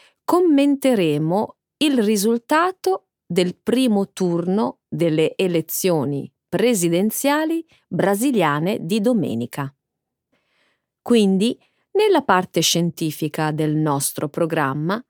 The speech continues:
discuteremo di un test condotto dalla nasa lunedì, in cui è stata lanciata,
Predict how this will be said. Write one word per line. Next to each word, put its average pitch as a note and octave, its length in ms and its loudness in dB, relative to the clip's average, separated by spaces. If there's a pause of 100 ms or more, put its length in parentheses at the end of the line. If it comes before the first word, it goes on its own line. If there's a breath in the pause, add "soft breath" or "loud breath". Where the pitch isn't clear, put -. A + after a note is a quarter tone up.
(560)
discuteremo F#4+ 1120 0
di A3+ 160 -2
un F4+ 240 0
test E4+ 500 -2
condotto B3+ 1000 0
dalla E3+ 400 0
nasa C#3+ 580 0 (120)
lunedì, A#3 540 0 (500)
in A3+ 180 2
cui E3+ 300 0
è E3+ 40 2
stata D3+ 580 0
lanciata, G#3 960 0